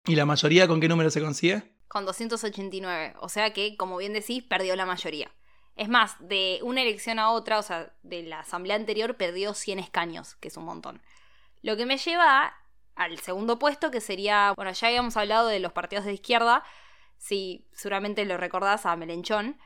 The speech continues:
Speaker 2: que sacó ciento veintisiete escaños.
Speaker 1: Claro, con la particularidad de que esta vez la izquierda está como bastante más unificada que en elecciones anteriores.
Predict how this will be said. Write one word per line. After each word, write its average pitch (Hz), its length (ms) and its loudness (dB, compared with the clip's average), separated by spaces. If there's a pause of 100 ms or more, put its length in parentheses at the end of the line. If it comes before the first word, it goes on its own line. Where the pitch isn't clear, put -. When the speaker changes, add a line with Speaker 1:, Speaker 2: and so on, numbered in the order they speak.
(240)
Speaker 2:
que 208 140 -4
sacó 208 300 0
ciento 269 300 2
veintisiete 220 420 -2
escaños. - 560 -6 (380)
Speaker 1:
Claro, 156 280 6
con 147 120 4
la 151 120 2
particularidad 160 720 4
de 240 140 6
que 202 100 2
esta 185 240 4
vez 202 540 2 (140)
la 156 140 2
izquierda 190 580 4
está 180 200 2
como 175 260 2
bastante 170 400 0
más 180 220 0
unificada 165 640 4
que 147 60 0
en 147 100 0
elecciones 151 560 -2
anteriores. 147 640 0